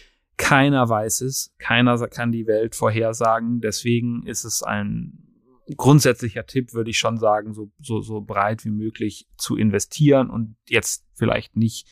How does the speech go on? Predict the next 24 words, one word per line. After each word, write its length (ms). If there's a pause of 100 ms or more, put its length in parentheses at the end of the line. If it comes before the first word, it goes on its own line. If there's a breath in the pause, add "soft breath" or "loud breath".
(420 soft breath)
hektisch 580
auch 180
jetzt 220
wieder 160
die 320
Schwellenländer 920
zu 160
verkaufen 600
oder 360
zu 120
sagen, 280
ich 140
möchte 340
jetzt 220
diesen 220
M 140
S 160
C 80
I 20
All 340
Country 400
nicht 160
mehr 160
haben. 380